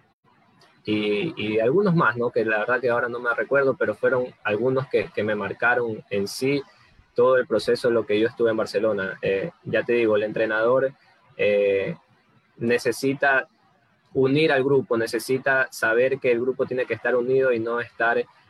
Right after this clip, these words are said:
Eh, en división y solo estar con los once o con los quince que juegan y los otros, eh, no tomarlos en cuenta. Entonces, por ahí, esos son los entrenadores que por ahí me han marcado, ¿no?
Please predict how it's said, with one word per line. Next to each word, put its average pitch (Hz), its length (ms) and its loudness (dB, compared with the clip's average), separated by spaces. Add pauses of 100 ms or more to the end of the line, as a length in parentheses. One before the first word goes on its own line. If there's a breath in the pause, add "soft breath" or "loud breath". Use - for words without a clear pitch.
(160 soft breath)
Eh, 104 380 2 (100)
en 120 140 0
división 123 520 0
y 127 60 0
solo 123 220 0
estar 120 260 -2
con 123 120 -2
los 110 180 -4
once 139 360 0
o 120 80 0
con 107 140 -2
los 101 120 -6
quince 135 440 -2
que 110 120 -4
juegan 127 460 0 (100)
y 110 120 -2
los 101 160 0
otros, 120 460 0 (120)
eh, 98 440 -2
no 110 240 -2
tomarlos 107 380 -4
en 92 100 -8
cuenta. 95 280 -4
Entonces, 98 400 -6
por 101 160 -2
ahí, 107 220 -2 (440 loud breath)
esos 113 260 -4
son 113 120 -2
los 113 100 -4
entrenadores 104 560 -2
que 113 100 -4
por 98 180 -2
ahí 98 100 -4
me 98 100 -6
han 101 100 -8
marcado, 95 380 -4
¿no? 110 220 -12